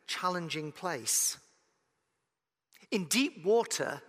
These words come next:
we come to feel very quickly out of our depth, to have a sense of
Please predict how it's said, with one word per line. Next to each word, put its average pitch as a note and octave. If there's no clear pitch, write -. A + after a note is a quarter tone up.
we G#3
come A#3
to -
feel F#3+
very G#3
quickly D3
out G#3
of F3
our F3
depth, -
to -
have A3
a A3
sense A#3+
of F3+